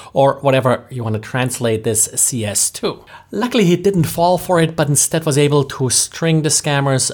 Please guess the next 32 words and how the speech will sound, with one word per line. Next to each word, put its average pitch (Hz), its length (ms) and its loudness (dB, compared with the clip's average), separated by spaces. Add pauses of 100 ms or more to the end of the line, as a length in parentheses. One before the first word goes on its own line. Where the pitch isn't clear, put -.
along 143 400 2
and 135 100 4 (160)
even 131 480 2
obtain 117 640 0 (180)
their 101 560 -2
I 101 280 -4
P 156 260 -2
address 131 360 2 (260)
by 127 140 2
tricking 113 540 -4
them 104 320 0 (120)
on 110 360 -6
clicking 107 480 -2
onto 98 440 -6 (100)
a 113 140 -4
link. 143 240 2 (400)
Twitter 247 200 2
has 190 200 2
shut 160 220 2
down 160 220 4
this 151 100 2
particular 139 520 0
account 160 680 0
for 165 160 -2
now, 143 360 4
but 135 280 0
of 131 140 -2
course 123 460 0 (100)
there 123 240 0
will 135 320 2
be 143 100 2
more. 156 300 2